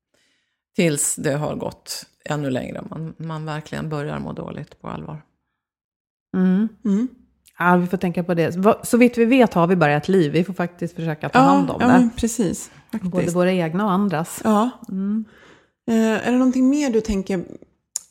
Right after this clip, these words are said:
Speaker 3: för du träffar ju väldigt många arbetsplatser, du träffar människor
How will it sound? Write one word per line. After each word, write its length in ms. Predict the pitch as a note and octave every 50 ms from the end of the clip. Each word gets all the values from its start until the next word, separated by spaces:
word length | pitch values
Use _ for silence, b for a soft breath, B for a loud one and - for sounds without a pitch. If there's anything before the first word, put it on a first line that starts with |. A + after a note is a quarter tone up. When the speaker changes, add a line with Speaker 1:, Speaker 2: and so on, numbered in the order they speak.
| _ _ - F2 -
Speaker 3:
för 140 | - - A#3
du 180 | G3+ A3+ A3+ G#3
träffar 280 | A3 A#3 A3+ A3+ -
ju 60 | G3+
väldigt 260 | F#3 G#3+ G3 E3+ E3 -
många 200 | F#3 F3+ E3+ D3+
arbetsplatser, 960 | F#3 G#3 F3 E3+ E3 - - - - - - _ - G3+ F3+ - - - -
du 100 | D3+ D#3
träffar 240 | - - D#3+ - C#3+
människor 420 | D3+ D#3 C#3+ - E3+ - - E3+